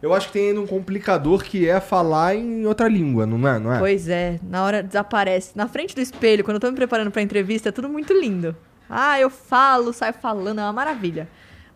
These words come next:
Speaker 2: Mas quando chega lá e assim, porque a entrevista no Zoom é muito engraçado, você fica numa sala de espera, com vários jornalistas do mundo inteiro,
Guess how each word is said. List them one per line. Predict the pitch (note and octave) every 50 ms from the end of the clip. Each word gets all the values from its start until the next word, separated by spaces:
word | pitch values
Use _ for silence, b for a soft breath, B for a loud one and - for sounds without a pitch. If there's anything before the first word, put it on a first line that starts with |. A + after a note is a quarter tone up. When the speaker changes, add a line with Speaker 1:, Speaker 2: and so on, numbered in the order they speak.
| -
Speaker 2:
Mas | - F#3 F#3+ F3+ -
quando | - - G#3 G#3 A#3+ C4+ C4 C4+ C4+ B3
chega | A#3+ - - - - G#3+ A#3 A3 C4 B3+
lá | A#3+ A3 G#3 G3 F3+
e | F#3 F#3+
assim, | G3 G3 G3 - G3+ F#3
porque | F#3+ - - - G3+ G3+ -
a | F3+
entrevista | G3+ F3+ G#3+ G#3+ G#3 C4 C4 D#4+
no | C4+ B3 A3+
Zoom | F3+ E3+ G#3 A#3 B3+ A#3+
é |
muito | G#3+ G#3+ G#3 B3+
engraçado, | B3 D4+ D#4+ D#4 B3 G#3+
você | A#3+ F3+
fica | - G#3+
numa | G#3 G#3+
sala | A3 - A3 A3
de | G#3+
espera, | - - - G#3+ F#3+ G#3 C#4 D#4+ - - b b b b b b b b b b b b _ _ _ _ _
com | - G3+ F#3+ F3+
vários | F#3+ G#3+ B3 D4+ E4+ C#4+
jornalistas | D#4 C4 B3+ A#3 A3+ - A#3
do | G3+
mundo | G3+ G3+ G#3
inteiro, | G#3+ G3+ G#3 F#3+ F#3 G3+ C4